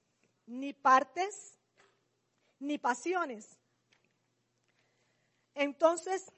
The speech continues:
quedamos en eso, simplicidad. Vamos a, a repetir el concepto que dijimos al principio.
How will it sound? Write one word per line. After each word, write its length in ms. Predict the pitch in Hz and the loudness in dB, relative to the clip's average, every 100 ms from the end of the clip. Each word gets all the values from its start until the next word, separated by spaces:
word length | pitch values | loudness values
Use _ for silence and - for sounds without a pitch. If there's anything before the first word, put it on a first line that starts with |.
| _ _ | _ _
quedamos 380 | - 240 247 285 | 0 2 2 0
en 120 | 302 359 | -4 -4
eso, 260 | 427 311 | -4 -4
simplicidad. 720 | - 277 220 262 269 262 277 453 - _ | -2 -4 -2 -4 0 2 2 2 -8 _
Vamos 300 | 196 208 226 | -14 -12 -12
a, 140 | 254 262 - _ _ _ _ _ _ | -10 -12 -12 _ _ _ _ _ _
a 140 | 262 | 0
repetir 480 | 254 254 262 254 277 | 2 4 4 2 0
el 100 | 302 | 0
concepto 480 | 302 262 302 277 302 | 0 0 2 2 2
que 100 | 277 | 2
dijimos 300 | 262 269 285 | 2 2 2
al 80 | 277 | 2
principio. 600 | 285 269 330 320 311 | -2 -8 -6 -6 -4